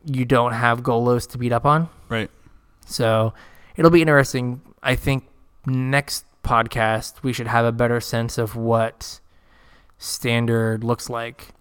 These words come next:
Speaker 2: Yeah, next week's gonna be a little awkward too, 'cause I'm leaving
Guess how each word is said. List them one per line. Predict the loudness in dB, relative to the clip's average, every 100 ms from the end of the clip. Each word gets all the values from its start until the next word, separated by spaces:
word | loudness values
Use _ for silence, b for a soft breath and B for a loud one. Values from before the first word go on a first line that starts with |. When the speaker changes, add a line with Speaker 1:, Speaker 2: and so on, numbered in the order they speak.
| -2
Speaker 2:
Yeah, | 2 2 0 -4 -4
next | -2 0
week's | 0 0
gonna | 0 2
be | 2
a |
little | 2 0
awkward | 0 -2 -4 -8
too, | -2 -2 -2
'cause | -4 -4
I'm | -4 -4
leaving | -4 -4 -6 -8 -10